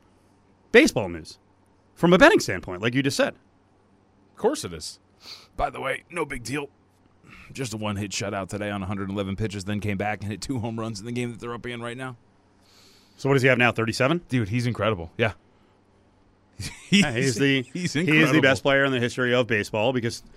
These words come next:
Speaker 1: no other player, Babe Ruth did it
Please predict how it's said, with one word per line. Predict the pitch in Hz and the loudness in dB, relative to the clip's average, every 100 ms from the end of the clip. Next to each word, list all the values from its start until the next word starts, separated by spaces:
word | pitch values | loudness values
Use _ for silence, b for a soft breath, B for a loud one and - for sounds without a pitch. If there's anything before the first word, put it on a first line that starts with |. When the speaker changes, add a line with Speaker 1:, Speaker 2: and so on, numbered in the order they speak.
| b b | b b
Speaker 1:
no | 131 139 139 | 2 6 8
other | 127 127 123 120 110 | 6 6 4 2 0
player, | - - 147 120 123 | -2 4 6 6 4
Babe | 113 113 | 2 0
Ruth | 117 117 - | 2 0 0
did | 113 | 2
it | 123 | 2